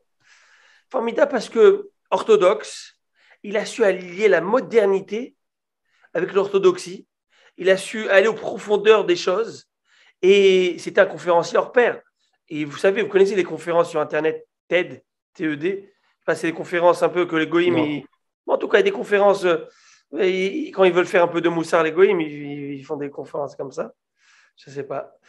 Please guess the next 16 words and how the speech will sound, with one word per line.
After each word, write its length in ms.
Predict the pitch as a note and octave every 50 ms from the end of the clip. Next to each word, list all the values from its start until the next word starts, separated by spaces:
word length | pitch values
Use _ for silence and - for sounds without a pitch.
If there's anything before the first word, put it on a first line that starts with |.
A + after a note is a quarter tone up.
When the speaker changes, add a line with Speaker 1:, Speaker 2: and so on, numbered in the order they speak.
| - - _ _ -
Speaker 1:
Et 240 | - D#3+ E3 E3 E3 E3+
il 240 | E3 E3+ C#4+ -
faut 120 | - C4 C4
voir, 360 | C4 B3+ A3 F3+ D#3 - D#3+
grand 220 | D#3+ F3+ G#3 G3+
orateur, 520 | F#3 E3+ E3 D#3 - F3+ F3 F3 F3 F3 E3
il 140 | D#3 D3+ D3+
est 200 | D#3 D#3 D#3 D3+
docteur 520 | D3 D#3 D3+ D#3 - F3 E3+ D#3 D3 D3
dans 400 | C#3+ C#3+ C#3+ C#3+ C#3+ C#3 C3+ C3+ - _ _ _ _ _
je 100 | - D#3
ne 60 | C#3 C3+
sais 120 | - E3+
pas 140 | - F3 F3
quel, 240 | - E3 D#3+ D#3 D3
euh, 260 | D3 D3 C#3+ C#3